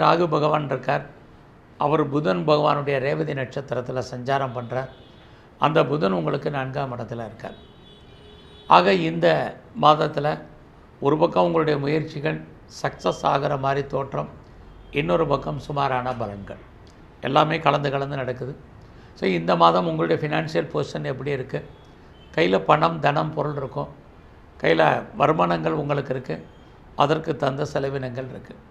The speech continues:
எப்பயுமே மீன ராசியில பிறந்த உங்களுக்கு உங்களுடைய ரெண்டாம் இடத்தை சனி பகவான் பார்த்துட்டே இருக்கார். சனி பகவான் கோச்சாரத்துல பன்னிரெண்டாம் இடத்துல இருக்கிறார்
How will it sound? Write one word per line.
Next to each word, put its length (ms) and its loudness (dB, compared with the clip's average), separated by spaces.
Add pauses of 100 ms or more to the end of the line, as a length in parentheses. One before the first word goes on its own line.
(640)
எப்பயுமே 380 2
மீன 260 2
ராசியில 320 2 (100)
பிறந்த 240 -2 (120)
உங்களுக்கு 380 -8 (640)
உங்களுடைய 400 4
ரெண்டாம் 320 2
இடத்தை 300 -2 (840)
சனி 300 4
பகவான் 360 4
பார்த்துட்டே 480 2
இருக்கார். 300 -10 (600)
சனி 240 4
பகவான் 280 6
கோச்சாரத்துல 600 6
பன்னிரெண்டாம் 500 2
இடத்துல 320 -4
இருக்கிறார் 400 -4